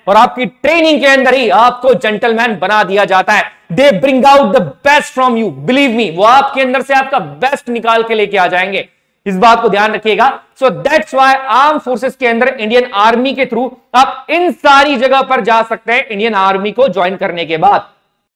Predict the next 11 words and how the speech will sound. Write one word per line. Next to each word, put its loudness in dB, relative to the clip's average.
Indian 0
आर्मी 4
में 2
promotions 0
की -4
बात 4
की -2
जाए 4
तो -2
जब 0
आप 4